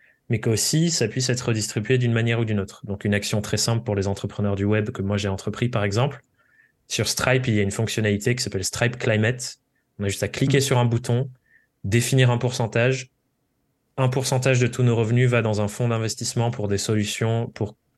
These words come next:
Speaker 1: la captation carbone. C'est une voie un peu technophile, mais c'est une voie qui est très facile à faire. C'est un dollar, c'est invisible.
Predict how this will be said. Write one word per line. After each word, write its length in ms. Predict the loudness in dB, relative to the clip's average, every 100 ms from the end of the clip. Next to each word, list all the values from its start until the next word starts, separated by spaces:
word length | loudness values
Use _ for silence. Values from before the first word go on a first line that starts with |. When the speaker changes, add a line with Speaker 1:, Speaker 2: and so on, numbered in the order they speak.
| -6
Speaker 1:
la 180 | -4 -2
captation 440 | -2 -2 -2 -2
carbone. 480 | -2 -2 -4 -6 -10 _ _ _ _ _
C'est 220 | -6 0 2
une 100 | 2
voie 460 | 2 2 4 2
un 100 | 0
peu 180 | 0 -2 0
technophile, 800 | -4 0 -2 -2 0 0 0 -4 _ _ _ _ _ -6
mais 100 | -2
c'est 180 | -2
une 200 | 0 0
voie 380 | 2 0 0 -4 -16 _
qui 100 | -8
est 100 | -6 -4
très 180 | -2
facile 300 | 0 0 0 0
à 40 |
faire. 260 | 2 0 0
C'est 180 | -4 -2
un 100 | 0
dollar, 380 | 2 4 2 0
c'est 160 | -4 -2
invisible. 600 | -2 0 0 0 0